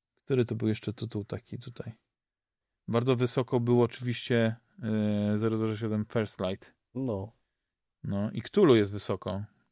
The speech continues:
Speaker 1: ale to, to dzięki
Speaker 2: To sympatii do
Speaker 1: naszym
Speaker 2: ciebie,
Speaker 1: głosom,
Speaker 2: Damian.
Speaker 1: a nie, bo, y, e,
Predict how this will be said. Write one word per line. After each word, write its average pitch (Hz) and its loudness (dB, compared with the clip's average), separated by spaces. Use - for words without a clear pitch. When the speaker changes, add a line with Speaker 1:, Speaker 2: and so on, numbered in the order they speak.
Speaker 1:
ale 117 0
to, 127 6
to 123 4
dzięki 120 -2
Speaker 2:
To 147 -6
sympatii 180 4
do - 0
Speaker 1:
naszym 143 -6
Speaker 2:
ciebie, 131 4
Speaker 1:
głosom, 113 0
Speaker 2:
Damian. 117 -4
Speaker 1:
a 110 0
nie, 110 -2
bo, 143 6
y, 131 10
e, - 0